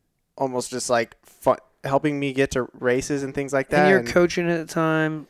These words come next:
Speaker 2: You're
Speaker 1: Yep.
Speaker 2: doing construction with your dad. Like, remind you, I wanna remind everyone, like, Blake didn't just, like, have a debit card that mom and dad, like, pushed in. He was working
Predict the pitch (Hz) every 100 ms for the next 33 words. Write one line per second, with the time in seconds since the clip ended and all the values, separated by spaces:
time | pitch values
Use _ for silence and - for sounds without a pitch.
0 | - 165 131 170 180 170 170 190 170 175
1 | 170 160 156 151 147 147 180 185 208 214
2 | 214 196 170 175 180 170 165 160 156 151
3 | 147 - _ 190 165 170 175 175 160 147
4 | - - _ - - - - - 151 143
5 | _ 151 156 151 151 151 - 147 139 139
6 | _ - 151 143 143 139 139 - - _
7 | _ _ _ _ _ _ _ _ - 175
8 | - 143 143 - 160 165 165 156 180 -
9 | - 170 175 175 156 151